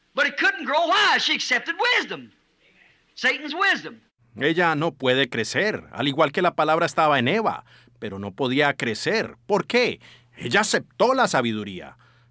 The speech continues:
Speaker 2: la sabiduría de Satanás.
Speaker 1: The word comes to them, the word falls upon them. Sure it does. Yes, sir.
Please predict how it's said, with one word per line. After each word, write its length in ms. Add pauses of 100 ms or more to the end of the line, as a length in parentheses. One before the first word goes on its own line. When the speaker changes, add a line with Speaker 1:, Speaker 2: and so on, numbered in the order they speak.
Speaker 2:
la 240
sabiduría 540
de 100
Satanás. 880 (340)
Speaker 1:
The 80
word 460
comes 380
to 100
them, 400
the 100
word 340
falls 380
upon 220
them. 120
Sure 380
it 60
does. 300 (300)
Yes, 280
sir. 320